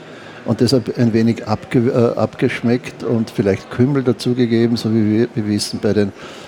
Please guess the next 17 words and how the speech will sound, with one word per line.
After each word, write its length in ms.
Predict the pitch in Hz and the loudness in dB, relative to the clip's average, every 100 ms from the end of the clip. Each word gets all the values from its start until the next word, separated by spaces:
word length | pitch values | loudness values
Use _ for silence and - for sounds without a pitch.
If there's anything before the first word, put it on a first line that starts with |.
| - | -6
bei 60 | - | 0
den 160 | 107 104 | 0 0
Steirern 420 | - 98 110 113 | 0 2 4 4
ist 180 | 104 120 | 2 0
es 120 | 101 | -2
diese 480 | 113 98 107 101 - | -2 0 2 2 0
Stoßsuppen 800 | - 107 123 - 131 120 127 | -4 0 0 2 2 2 0
nachher 260 | 123 120 120 | 2 4 4
mit, 220 | 117 104 | 2 0
mit 160 | 104 - | -4 -2
Buttermilch 580 | 117 - 113 107 110 - | -2 2 2 2 0 -2
und, 180 | 104 | -4
und, 220 | - 104 - | -4 -4 -4
und, 300 | 117 98 - | -4 -4 -4
äh, 400 | 110 98 104 113 | 0 0 0 0
mit 220 | 104 - | -4 -2
Kümmeln. 360 | 120 127 147 | 0 2 0